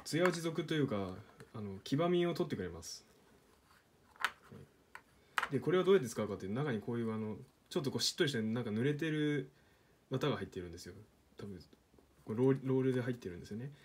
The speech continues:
で、これをちぎって、適量ちぎってですね。で、これで楽器を拭くんですよ。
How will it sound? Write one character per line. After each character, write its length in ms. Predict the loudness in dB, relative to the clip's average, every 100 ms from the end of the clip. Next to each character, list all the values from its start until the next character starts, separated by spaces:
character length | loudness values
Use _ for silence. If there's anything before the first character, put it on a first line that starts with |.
| -8
で、 120 | -4
こ 160 | -2 2
れ 120 | 4
を 380 | 4 4 0 -4 -14 _ _ _ _
ち 160 | -4 -2
ぎ 100 | -2
っ 40 | -10 -14 -10
て、 160 | -10 -10 -18 _ _ _ _ -20 _ _ _
適 220 | -10 -2 4
量 380 | 6 6 4 0
ち 180 | -6 -4
ぎ 80 | -4
っ 20 |
て 200 | -4 -8
で 120 | -14
す 120 | -14 -14
ね。 160 | -16 -18 _ _ -4
で、 80 | 4
こ 140 | 8
れ 140 | 8
で 100 | 8
楽 240 | 8 8 4
器 100 | 4
を 80 | 2
拭 80 |
く 120 | 2 0
ん 40 |
で 100 | 0
す 60 |
よ。 100 | -4